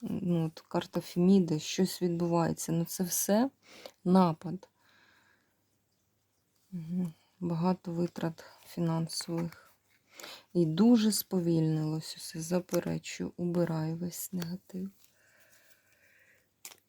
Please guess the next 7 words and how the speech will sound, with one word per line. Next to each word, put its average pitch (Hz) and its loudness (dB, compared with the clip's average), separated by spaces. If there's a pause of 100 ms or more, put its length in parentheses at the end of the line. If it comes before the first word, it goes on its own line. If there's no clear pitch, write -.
(1300)
Скажіть, - -8
допоможіть, 170 -8 (640)
що - -6
заважає 175 0
відкрити 175 -4
власну 165 -2
справу, 190 2